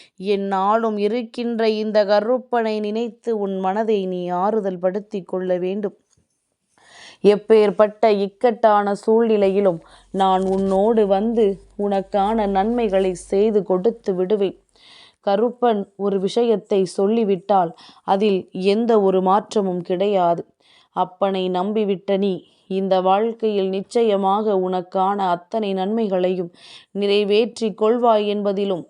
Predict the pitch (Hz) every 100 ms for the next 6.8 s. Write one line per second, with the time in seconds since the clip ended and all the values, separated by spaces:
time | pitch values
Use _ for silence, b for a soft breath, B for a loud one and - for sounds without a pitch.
0 | - 180 190 208 196 185 180 180 180 185
1 | - 185 185 208 208 208 185 175 190 214
2 | 214 180 180 175 - B B B B -
3 | 208 196 240 220 208 202 202 240 220 196
4 | - 202 196 185 196 220 226 226 202 190
5 | 190 220 208 185 196 214 - 208 185 -
6 | 185 170 185 208 208 175 180